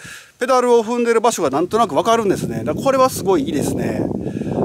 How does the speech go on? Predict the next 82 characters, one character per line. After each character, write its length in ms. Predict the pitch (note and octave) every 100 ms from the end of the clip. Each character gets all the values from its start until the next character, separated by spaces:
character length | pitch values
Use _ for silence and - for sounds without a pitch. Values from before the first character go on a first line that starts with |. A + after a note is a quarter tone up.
| - -
今 120 | E3
ち 80 | F3
ょ 40 | -
っ 40 |
と 80 | -
ね、 180 | C#3 C3+
こ 120 | D#3+
う 20 |
や 60 | D#3+
っ 40 |
て 100 | D3
足 180 | C#3+ F3
踏 80 | E3
み 100 | D3
し 60 |
て 80 | D#3+
ま 100 | D#3+
す 80 | -
け 80 | D3
ど、 180 | A#2
も 80 | F#2 - - - - -
う 100 | -
め 80 | C3
ち 120 | B2+
ゃ 40 | E3+
め 60 |
ち 60 | F3+
ゃ 40 | F#3+
柔 60 | G3+
ら 100 | G3
か 0 |
く 100 | -
て、 260 | - A2+
歩 260 | - C3+ B2
き 100 | C3
や 80 | B2+
す 100 | -
く 80 |
て。 160 | B2 A2+
あ 1200 | G#2+ - - - - - - - - - F3 F3+
の 600 | F3+ F3+ F#3 F#3 F#3 F#3
ー、 40 | G#3
ま 80 | C#4+
あ、 80 | F3 - - - - - - -
踏 200 | - D#4
ん 60 |
だ 100 | D4
感 240 | D#4 D4+ C#4+
じ 120 | C#4+
は 120 | C#4
ね、 260 | C4+ C4 C4+ - -
ラ 180 | G#3 A3+
イ 40 | G#3+
ダ 180 | E3
ー 40 | C#3+
ス 140 | -
も、 320 | B2+ A#2 A#2 - _ _ _
あ 440 | - C#3+ C#3 C3+ C3+
の 340 | C3+ C3 C3
ー、 20 | C3
ラ 120 | D3+
ッ 40 | -
チ 140 | -
も 500 | B2+ B2+ B2 A#2 -
大 220 | D3+ F#3 F#3
き 120 | -
く 120 | -
は 120 | B2+ G#2+
変 100 | F3
わ 80 |
ら 80 | F3+
な 100 | D#3+
い 20 |
っ 20 | C3
て 80 |
言 100 | -
い 40 | C#3+
ま 100 | D3+
し 80 | -
た 100 | C#3+
け 120 | A#2
ど、 460 | B2+ C3+ B2 G#2